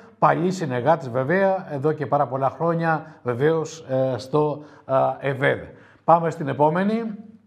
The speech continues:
Εδώ είναι ο νυν, ε, έπαρχος της, ε, Λέρου, ο Γιάννης, ε, Θεμέλαρος,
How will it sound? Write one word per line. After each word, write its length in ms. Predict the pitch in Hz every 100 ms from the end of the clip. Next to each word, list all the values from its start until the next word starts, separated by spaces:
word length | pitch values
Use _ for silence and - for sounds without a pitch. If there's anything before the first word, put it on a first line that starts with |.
| _ _ _
Εδώ 260 | 127 143 175
είναι 120 | 160
ο 100 | 143
νυν, 360 | 147 160 151 131
ε, 500 | 123 127 123 120 120
έπαρχος 800 | 139 147 165 - 202 208 202 - - - -
της, 280 | 151 120 131
ε, 400 | 127 120 113 120
Λέρου, 280 | 143 190 190
ο 100 | 143
Γιάννης, 500 | 123 151 139 127 -
ε, 360 | 120 117 113 113
Θεμέλαρος, 800 | 123 143 180 202 220 220 214